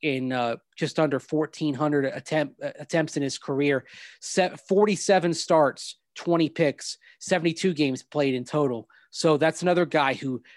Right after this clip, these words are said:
does not make many mistakes and might be somebody that you're looking at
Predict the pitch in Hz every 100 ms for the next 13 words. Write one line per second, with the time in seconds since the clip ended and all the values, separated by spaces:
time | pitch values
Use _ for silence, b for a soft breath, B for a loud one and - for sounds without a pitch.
0 | b 143 127 127 131 156 165 151 147 156
1 | 147 143 143 135 - - 127 113 - 120
2 | 117 131 135 127 139 127 123 120 117 -
3 | B - 131 - 135 151 135 127 117